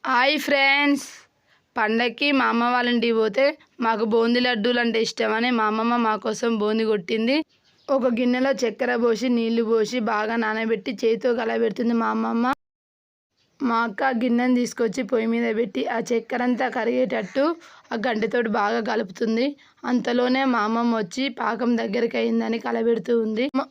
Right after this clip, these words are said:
మా అమ్మమ్మ కలబెడుతుంటే మా అత్తమ్మ పాకం వచ్చిందని చూపిస్తుంది. పాకం రాగానే దబదబా తీసుకొచ్చి ఆ బూందీని మొత్తం అలా పోసి మా అమ్మమ్మ కలబెడుతూ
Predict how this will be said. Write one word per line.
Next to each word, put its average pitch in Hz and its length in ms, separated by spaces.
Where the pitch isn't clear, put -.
మా 247 140
అమ్మమ్మ 247 400
కలబెడుతుంటే 226 600
మా 233 180
అత్తమ్మ 233 420
పాకం 226 380
వచ్చిందని 226 540
చూపిస్తుంది. 226 720
పాకం 233 380
రాగానే 254 420
దబదబా 233 440
తీసుకొచ్చి 226 600
ఆ 240 100
బూందీని 226 460
మొత్తం 226 420
అలా 226 200
పోసి 220 380
మా 233 140
అమ్మమ్మ 226 300
కలబెడుతూ 220 520